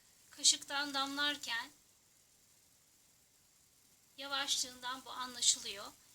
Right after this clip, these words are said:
Henüz yirmi dakika oldu. Eğer reçelimizi bir gün önceden şekerleseydik bu aşamada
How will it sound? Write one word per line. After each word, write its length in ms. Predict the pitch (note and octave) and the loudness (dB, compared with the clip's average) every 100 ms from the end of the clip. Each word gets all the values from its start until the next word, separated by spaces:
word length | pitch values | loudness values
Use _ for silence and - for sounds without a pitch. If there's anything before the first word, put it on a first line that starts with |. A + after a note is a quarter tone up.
| - | -10
Henüz 340 | F4+ F4 D4 | -6 -2 2
yirmi 300 | E4 D#4+ D4+ | 2 2 -4
dakika 420 | B3+ - A#3+ - | -4 -6 -8 -10
oldu. 440 | G#3+ G3 F#3+ F#3 - - - - - - - - - | -8 -8 -10 -14 -16 -20 -20 -20 -20 -20 -20 -10 2
Eğer 360 | E4 D#4+ D4+ | 6 8 6
reçelimizi 720 | D#4 D4+ D#4+ C#4 C4 B3 C4 | 6 4 4 2 0 0 -2
bir 60 | D4 | -6
gün 140 | D#4+ | -4
önceden 480 | D#4 C#4 B3+ B3 A#3+ | -2 0 0 0 6
şekerleseydik 1000 | B3+ C4+ - B3+ B3+ C#4+ - D4+ A3+ C4 - - - - - - - - - | 8 6 4 4 4 4 4 4 0 -6 -14 -20 -20 -20 -20 -20 -20 -20 -10
bu 80 | F4+ | 6
aşamada 680 | F#4 D4 A#3+ A#3+ C#4 F#4 | 10 10 6 2 2 2